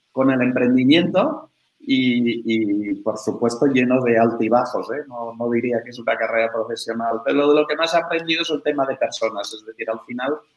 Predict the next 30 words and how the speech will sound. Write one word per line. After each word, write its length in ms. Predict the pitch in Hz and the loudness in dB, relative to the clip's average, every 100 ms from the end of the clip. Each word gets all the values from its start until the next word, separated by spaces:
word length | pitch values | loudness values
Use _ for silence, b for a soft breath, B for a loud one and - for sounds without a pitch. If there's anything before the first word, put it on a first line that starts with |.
| _ _ _ _ | _ _ _ _
si 320 | _ 135 135 | _ 0 2
aciertas 580 | 127 131 139 139 147 - | 2 4 2 4 0 0
construyendo 800 | 151 147 - 135 139 143 135 127 | 0 0 2 4 4 4 0 0
buenos 320 | 135 135 131 | 2 0 -2
equipos, 640 | 113 139 139 180 220 - _ | -2 -2 -2 -6 -6 -12 _
esto 180 | - 127 | -8 -6
es 80 | 120 | 0
una 160 | 117 | 2
evidencia, 520 | 113 110 107 104 104 | 4 4 4 2 -2
¿eh? 80 | 110 | -2
Que 80 | 107 | -2
lo 120 | 101 | -2
dice 240 | 107 110 107 | -2 -2 -4
todo 200 | 104 101 | -4 -6
el 60 | |
mundo, 300 | 101 101 95 98 | -6 -8 -8 -8
pero 280 | 98 98 _ | -10 -12 _
especialmente 880 | - - 165 160 160 160 160 160 147 | -20 0 0 2 0 0 -2 -2 0
el 80 | 139 | 0
entorno 380 | 131 135 131 | 0 -2 -2
emprendedor, 720 | 123 120 117 117 120 156 - - _ _ _ _ _ _ - | -4 -4 -4 -4 -4 -4 -6 -16 _ _ _ _ _ _ -4
construir 540 | 123 123 131 139 139 | -2 0 4 4 4
buenos 420 | 127 135 135 127 | 2 2 2 0
equipos 640 | 110 135 139 170 202 - - _ _ | -2 -4 -4 -6 -6 -10 -14 _ _
es 380 | 123 120 - - - | -12 -12 -14 -20 -10
un 200 | 120 - | -10 -6
factor 380 | 113 - 110 - | -4 -4 -6 -4
clave 220 | 101 95 | -2 -2
de 100 | 87 | -6
éxito. 240 | - - | -10 -20